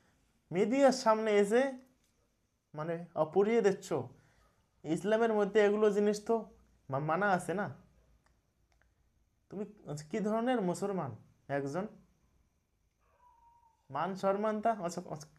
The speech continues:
কোথায় থাকলো তোমাদের? বুড়ো, বুড়ো একটা লোক এক পা মাটিতে আর এক পা কবরে,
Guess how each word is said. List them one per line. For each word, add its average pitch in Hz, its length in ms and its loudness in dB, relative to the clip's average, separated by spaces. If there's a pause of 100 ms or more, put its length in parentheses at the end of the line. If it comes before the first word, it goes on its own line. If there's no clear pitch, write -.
(320)
কোথায় 180 300 -2
থাকলো 151 480 -4 (1000)
তোমাদের? 156 400 -2 (1040)
বুড়ো, 202 480 0 (100)
বুড়ো 170 400 2
একটা 202 300 2
লোক 180 380 2 (840)
এক 156 280 0
পা 202 260 4
মাটিতে 170 480 4
আর 196 100 8
এক 190 160 -4
পা 165 340 -2
কবরে, 180 440 2